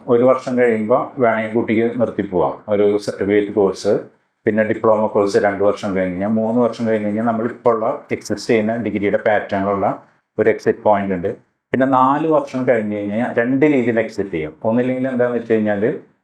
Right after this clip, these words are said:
ഓണേഴ്സ് എന്നുള്ള രീതിയിൽ, അല്ലെങ്കിൽ ഓണേഴ്സ് വിത്ത് റിസർച്ച്. നേരത്തെ സാറ് സൂചിപ്പിച്ച മാതിരി ഓണേഴ്സ് വിത്ത് റിസർച്ച് ചെയ്തിട്ടുള്ള ഒരു കുട്ടിക്ക്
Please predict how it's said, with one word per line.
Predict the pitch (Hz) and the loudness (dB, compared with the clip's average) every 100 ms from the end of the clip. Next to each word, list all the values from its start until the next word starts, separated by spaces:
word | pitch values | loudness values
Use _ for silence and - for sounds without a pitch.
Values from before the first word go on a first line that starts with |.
| _ | _
ഓണേഴ്സ് | 107 - 117 110 110 107 98 - - _ _ _ - | -6 2 4 6 4 -2 -6 -12 -16 _ _ _ 0
എന്നുള്ള | 120 113 | 2 2
രീതിയിൽ, | 104 104 92 92 127 135 | 2 0 0 0 0 -2
അല്ലെങ്കിൽ | 110 123 | 0 4
ഓണേഴ്സ് | 117 113 120 110 | 4 4 0 -2
വിത്ത് | 104 110 | 2 2
റിസർച്ച്. | 98 - 82 - - 113 | 2 -2 -4 -6 -4 -2
നേരത്തെ | 113 117 117 92 - _ _ | 0 0 0 -4 -12 _ _
സാറ് | - 110 113 | 0 0 2
സൂചിപ്പിച്ച | 123 117 104 107 104 | 0 0 0 -2 -2
മാതിരി | 110 95 98 - | 0 0 -2 0
ഓണേഴ്സ് | 120 127 139 147 | 0 0 -2 -4
വിത്ത് | 139 143 | 0 2
റിസർച്ച് | 131 - 123 117 127 131 131 - _ _ - | 2 0 0 0 0 0 -2 -16 _ _ -2
ചെയ്തിട്ടുള്ള | 113 113 117 127 | 2 2 2 2
ഒരു | 120 | 0
കുട്ടിക്ക് | 117 110 104 92 131 | 0 -2 -2 -2 -2